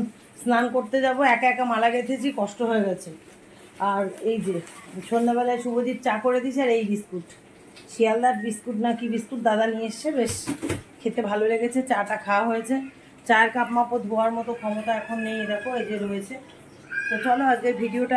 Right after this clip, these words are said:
এতটুকুই রইলো, দেখা হবে আগামী দিন। সবাই ভালো থেকো। আর আজকের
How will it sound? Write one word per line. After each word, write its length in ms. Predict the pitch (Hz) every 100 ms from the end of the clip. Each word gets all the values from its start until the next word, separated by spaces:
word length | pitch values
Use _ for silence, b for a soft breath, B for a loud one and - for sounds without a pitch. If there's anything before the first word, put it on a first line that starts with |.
| 233
এতটুকুই 380 | 247 247 247 254
রইলো, 260 | 226 226 269 277 - 185
দেখা 180 | 208 214
হবে 140 | 226 214 202
আগামী 200 | 208 208
দিন। 100 | 247 269 262
সবাই 180 | 202 196 185
ভালো 160 | 196 208
থেকো। 180 | 233 269 294 - B B -
আর 80 | 214 247
আজকের 320 | - 320